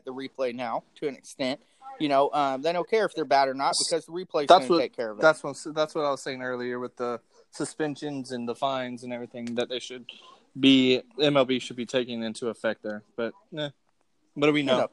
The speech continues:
Speaker 2: We're not, we're not in the management part of the M L B, so.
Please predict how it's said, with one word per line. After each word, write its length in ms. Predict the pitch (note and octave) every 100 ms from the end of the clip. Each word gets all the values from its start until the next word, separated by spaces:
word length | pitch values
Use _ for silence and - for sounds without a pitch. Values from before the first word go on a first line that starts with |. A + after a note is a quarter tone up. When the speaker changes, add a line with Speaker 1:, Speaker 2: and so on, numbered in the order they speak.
| -
Speaker 2:
We're 100 | C#3+
not, 260 | C#3+ C3 _ _ _ _ -
we're 100 | D#3
not 180 | E3 D3+
in 420 | D3 C#3+ C3+ C3 - _ _ F3
the 300 | D3+ C#3 C3 C3
management 580 | C#3+ C3 B2 B2+ B2+
part 280 | - - C3
of 180 | B2 A2+ - -
the 160 | C#3 B2+
M 100 | B2+
L 100 | A#2
B, 220 | B2 A#2
so. 300 | - B2